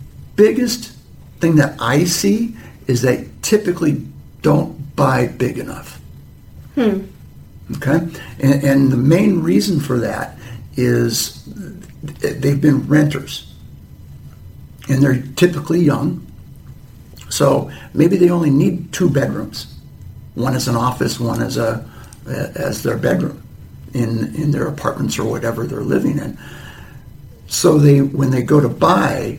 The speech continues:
Speaker 1: they don't think five years out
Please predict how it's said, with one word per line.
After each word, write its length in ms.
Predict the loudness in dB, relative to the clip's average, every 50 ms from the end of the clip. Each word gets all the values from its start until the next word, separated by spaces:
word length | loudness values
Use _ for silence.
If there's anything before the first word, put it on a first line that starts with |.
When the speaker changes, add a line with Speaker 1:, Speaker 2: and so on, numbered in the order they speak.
| -10 -8
Speaker 1:
they 160 | -6 -6 -6
don't 480 | -6 -4 0 4 6 6 6 4 2 -2 -10 -20 -20 -20 -18
think 540 | -12 -4 0 2 4 4 4 2 0 -8 -14 -18 -20 -20 -20 -20 -20 -20 -20 -20 -20 -20 -20 -20 -20 -20 -20 -20 -20 -20 -20 -20 -18 -18 -16 -10
five 360 | -2 0 0 2 2 0 -2
years 240 | -4 -6 -6 -4 -4
out 260 | -4 -6 -6 -8 -12